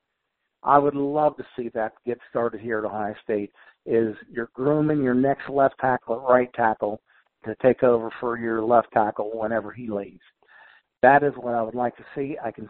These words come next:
see that happening with Ben Chrisman. I love that he's moved up his, his, uh, visit, and I, I could see him committing, and this is huge. This is a naked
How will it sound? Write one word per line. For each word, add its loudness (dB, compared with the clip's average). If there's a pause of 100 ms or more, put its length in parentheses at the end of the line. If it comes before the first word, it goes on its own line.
see -6
that 4
happening -4
with -12
Ben -2
Chrisman. -6 (320)
I 2
love 2
that -8
he's -12
moved -2
up 2
his, -6 (160)
his, -6
uh, -4 (500)
visit, 2 (220)
and -8
I, 2 (100)
I 6
could -2 (140)
see -2
him -4
committing, -2 (320)
and -2
this 2 (100)
is -6 (100)
huge. -6 (100)
This -4
is -14
a -2
naked 2